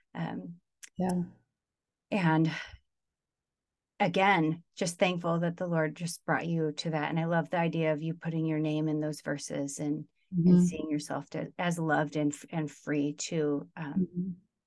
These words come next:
Speaker 1: treat yourself in the same way that he's treating you. Um,
Speaker 2: Yeah.
Speaker 1: it's beautiful.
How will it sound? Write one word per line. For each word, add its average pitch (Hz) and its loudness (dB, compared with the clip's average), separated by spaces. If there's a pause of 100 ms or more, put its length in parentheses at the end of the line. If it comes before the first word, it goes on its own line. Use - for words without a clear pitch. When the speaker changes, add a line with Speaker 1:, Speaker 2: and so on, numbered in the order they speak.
(140)
Speaker 1:
treat 240 4
yourself 208 2
in 185 -4
the 170 0
same 175 0
way 160 2
that - -4
he's 170 -6
treating 156 -4
you. 165 -10 (300)
Um, 165 -10
Speaker 2:
Yeah. 185 -2 (1200)
Speaker 1:
it's 175 -18
beautiful. - -8